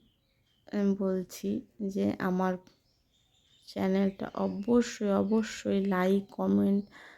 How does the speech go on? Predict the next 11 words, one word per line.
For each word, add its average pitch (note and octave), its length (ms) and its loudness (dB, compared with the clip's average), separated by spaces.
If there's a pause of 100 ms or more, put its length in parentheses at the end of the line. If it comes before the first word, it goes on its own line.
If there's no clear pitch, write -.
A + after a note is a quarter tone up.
(160)
আর G3 100 0
শেয়ার F#3+ 380 0
করে F#3 300 -2
দিও, F#3+ 320 0 (420)
আর F#3+ 220 0 (280)
প্লিজ A#3 580 4 (100)
সাবস্ক্রাইব F#3 600 -4 (140)
করে F3 220 -4
দিও। F#3 320 -8 (680)
তো G#3+ 100 -4
সবাইকে A3+ 840 0